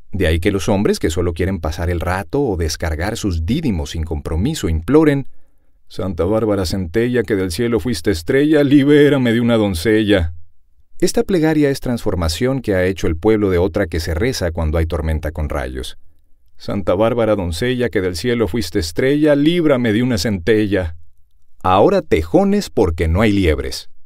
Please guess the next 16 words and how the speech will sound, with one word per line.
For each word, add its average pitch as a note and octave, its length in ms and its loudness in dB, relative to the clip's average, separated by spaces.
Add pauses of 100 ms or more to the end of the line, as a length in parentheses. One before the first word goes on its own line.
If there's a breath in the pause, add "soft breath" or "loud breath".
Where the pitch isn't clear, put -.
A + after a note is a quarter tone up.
(460)
Ahora E3 380 4
tejones F#2 640 0 (100)
significa G2+ 680 0
en F2 160 -2
tatachafú, G2+ 640 0 (260)
uno F#2 220 2
de E2 60 2
los D2+ 180 -2
idiomas E2 400 0
que - 80 -2
domina D#2 320 2
nuestro - 300 -4
pueblo, A2 400 4 (380)
ahora F3+ 400 2
te - 120 0
jodes, - 460 -2